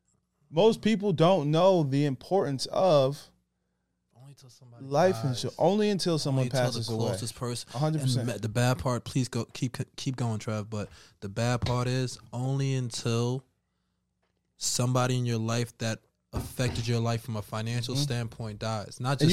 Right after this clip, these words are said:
Speaker 1: you don't even
Speaker 2: somebody.
Speaker 1: know, they, you don't even know that someone's affecting you. You, that you might not be relying on this person at all.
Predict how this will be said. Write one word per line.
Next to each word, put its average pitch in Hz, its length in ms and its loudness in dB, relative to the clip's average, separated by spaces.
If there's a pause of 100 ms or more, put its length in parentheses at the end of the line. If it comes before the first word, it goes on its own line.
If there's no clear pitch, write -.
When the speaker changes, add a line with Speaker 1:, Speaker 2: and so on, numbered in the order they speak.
Speaker 1:
you 240 60 10
don't 233 100 8
even 196 260 4
Speaker 2:
somebody. - 20 -
Speaker 1:
know, 175 200 6
they, 151 300 0
you 170 120 -2
don't 202 160 -2
even 160 240 0
know 143 220 2
that 131 180 -2
someone's 139 420 -2
affecting 123 540 -2
you. 113 280 2 (440)
You, 185 120 2 (100)
that 160 120 2
you 214 180 0
might 185 180 0
not 151 160 2
be 131 100 -2
relying 120 540 0
on 117 100 -2
this 110 120 -2
person 117 440 -4
at 98 80 -6
all. 107 360 -2